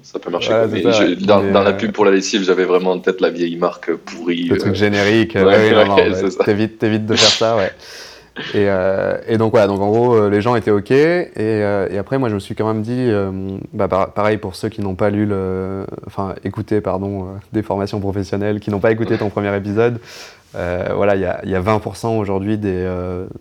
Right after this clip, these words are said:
Speaker 2: des profits de Snowball qui sont reversés,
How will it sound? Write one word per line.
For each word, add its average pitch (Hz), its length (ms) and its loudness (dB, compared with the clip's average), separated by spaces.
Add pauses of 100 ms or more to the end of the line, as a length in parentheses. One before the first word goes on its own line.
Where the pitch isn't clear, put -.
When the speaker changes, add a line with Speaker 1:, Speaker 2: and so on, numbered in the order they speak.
(160)
Speaker 2:
des 95 240 -4
profits 101 400 -4
de 104 100 -2
Snowball 101 400 0
qui 104 80 -14
sont 95 220 -6
reversés, 101 600 0